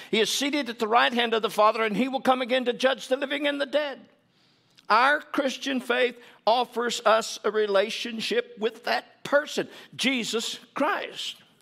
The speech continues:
But our Christian faith also offers us <laughs> a relationship with people, a relationship with people.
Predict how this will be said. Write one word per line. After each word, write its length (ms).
But 200
our 100
Christian 440
faith 300
also 460
offers 480
us 360
<laughs> 400
a 80
relationship 560
with 200
people, 400
a 80
relationship 480
with 80
people. 280